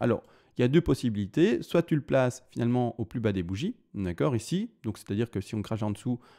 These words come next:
bah, le niveau de support horizontal, il y a de fortes chances qu'on aille beaucoup plus bas. Donc, par exemple, retrouver ce fameux niveau d'achat des cinquante pour cent de Fibonacci, donc plus précisément les vingt et un mille quatre cents et quelques dollars, d'accord, bien entendu. C'est-à-dire que là, par rapport au prix,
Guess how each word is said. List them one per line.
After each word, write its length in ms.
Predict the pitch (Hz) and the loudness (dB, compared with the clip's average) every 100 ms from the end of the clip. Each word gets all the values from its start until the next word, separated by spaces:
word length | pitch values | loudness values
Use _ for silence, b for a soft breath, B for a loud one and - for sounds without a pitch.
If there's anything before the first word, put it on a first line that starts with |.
| b | b
bah, 100 | 90 | 0
le 100 | 104 127 | 2 4
niveau 200 | 127 131 | 4 2
de 60 | |
support 240 | - - 117 | -2 0 2
horizontal, 400 | 113 107 107 98 | 2 0 -2 -2
il 20 | |
y 40 | |
a 20 | |
de 60 | 90 | -2
fortes 200 | 127 - | -4 -2
chances 200 | 113 117 | -4 -4
qu'on 100 | - | -4
aille 100 | 95 | -4
beaucoup 220 | 92 - | -4 -8
plus 140 | 95 98 | -6 0
bas. 280 | 135 240 - | 2 2 0
Donc, 180 | 113 - | -2 -2
par 160 | 110 | -2
exemple, 240 | 117 117 123 | 0 0 0
retrouver 380 | 113 110 113 98 | -2 0 0 0
ce 180 | - 107 | -6 -6
fameux 440 | - 143 143 143 127 B B B | -2 2 4 4 2 B B B
niveau 360 | 127 131 147 135 | 2 6 6 4
d'achat 400 | 120 127 - 131 | 2 2 4 2
des 80 | 104 | 2
cinquante 340 | - 110 113 | -2 -2 -2
pour 120 | - - | -4 -6
cent 80 | |
de 40 | 104 | -4
Fibonacci, 360 | 104 104 - | -2 -2 -2
donc 100 | 117 | -2
plus 100 | 123 | 0
précisément 480 | - 160 156 143 147 | 2 2 4 4 4
les 100 | 131 | 4
vingt 180 | 120 120 | 2 0
et 40 | 123 | 0
un 40 | |
mille 140 | 117 | 0
quatre 160 | 110 - | -2 -6
cents 80 | 107 | -6
et 60 | |
quelques 200 | 101 - | -4 -4
dollars, 400 | 92 98 165 - - B B B | 0 2 0 -2 -10 B B B
d'accord, 340 | 110 147 202 185 | 2 6 6 4
bien 140 | 120 | 0
entendu. 340 | 104 101 131 | 0 2 2
C'est-à-dire 260 | 190 160 180 | 4 4 6
que 60 | 151 | 6
là, 300 | 147 127 - b b | 4 2 -2 b b
par 140 | 139 143 | 0 2
rapport 240 | 233 208 | 4 6
au 80 | 165 | 6
prix, 320 | - 123 | 6 -4